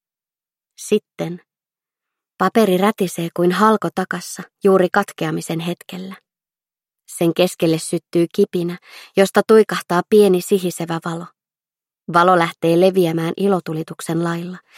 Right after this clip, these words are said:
ja yhtäkkiä paperi on täynnä kimaltavia kultakirjaimia.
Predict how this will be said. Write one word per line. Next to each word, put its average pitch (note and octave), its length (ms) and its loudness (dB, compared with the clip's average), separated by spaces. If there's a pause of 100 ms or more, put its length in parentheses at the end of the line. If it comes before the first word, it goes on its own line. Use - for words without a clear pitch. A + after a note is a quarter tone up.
(340)
ja G#3+ 80 6
yhtäkkiä A3+ 580 4
paperi F3+ 400 0
on F3 140 -2
täynnä F3+ 300 2
kimaltavia E3+ 640 0
kultakirjaimia. F3 920 -8